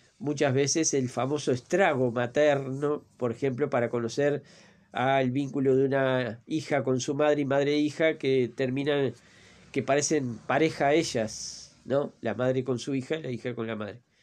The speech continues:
porque está cerrado eso y no buscan nada afuera, ya no necesitan. No falta,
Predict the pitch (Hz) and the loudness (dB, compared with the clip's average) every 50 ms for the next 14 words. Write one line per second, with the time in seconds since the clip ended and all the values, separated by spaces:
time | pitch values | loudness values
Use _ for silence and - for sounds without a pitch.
0 | _ _ _ _ _ _ _ _ - - 123 107 - 110 - - 156 151 147 - | _ _ _ _ _ _ _ _ -10 -8 -8 -8 -10 -8 -2 0 2 2 2 2
1 | - 143 135 135 160 196 196 170 135 127 127 117 - - 131 127 139 - - - | 2 2 2 2 2 2 4 4 4 2 2 0 -2 -2 -2 -2 -2 -2 -4 -4
2 | 127 123 139 147 160 160 156 - 160 147 135 131 156 160 156 151 131 123 - 190 | -2 0 0 0 0 0 0 0 -2 -2 0 0 2 2 2 2 0 0 0 -2
3 | 180 139 107 - - _ _ _ _ _ - - 139 139 147 147 139 131 110 120 | 0 0 -2 -4 -8 _ _ _ _ _ -4 -2 -2 0 0 0 0 -2 -4 -4
4 | 120 139 175 175 - 131 104 - - _ _ _ _ _ _ _ _ _ _ 131 | -4 -4 -4 -2 -2 -4 -4 -4 -8 _ _ _ _ _ _ _ _ _ _ -4
5 | 127 127 - - 170 185 175 180 - 190 190 - - | -4 -2 0 2 2 2 2 2 0 -2 -2 -2 -6